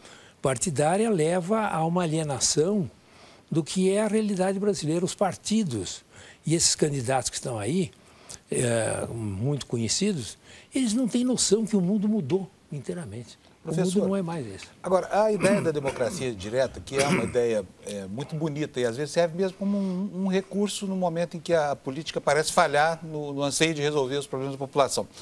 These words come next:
Speaker 2: Mas ela também, ela também inclui alguns riscos aqui. Eu vou, vou citar para o senhor uma situação hipotética. Por
Speaker 1: É.
Speaker 2: exemplo, se entrar em plebiscito a pena de morte, eu duvido que ela não seja aprovada. Se a descriminalização das drogas for colocada em plebiscito,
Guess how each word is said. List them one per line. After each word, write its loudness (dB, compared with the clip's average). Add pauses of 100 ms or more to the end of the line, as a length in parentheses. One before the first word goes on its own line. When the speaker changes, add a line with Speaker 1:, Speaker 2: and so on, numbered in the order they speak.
(480)
Speaker 2:
Mas 2
ela 4
também, 0 (260)
ela 4
também 2
inclui 2
alguns 0
riscos -2
aqui. -8
Eu -6
vou, 0
vou 2
citar 2
para -4
o -8
senhor 2
uma -2
situação -2
hipotética. -2 (120)
Por 4
Speaker 1:
É. 2
Speaker 2:
exemplo, -2 (440)
se 2
entrar 2
em -2
plebiscito 0
a -4
pena -2
de -6
morte, 0
eu -4
duvido -2
que 0
ela 2
não -6
seja -6
aprovada. -2 (480)
Se 0
a 2
descriminalização 0
das 0
drogas 2
for 0
colocada 2
em -12
plebiscito, -6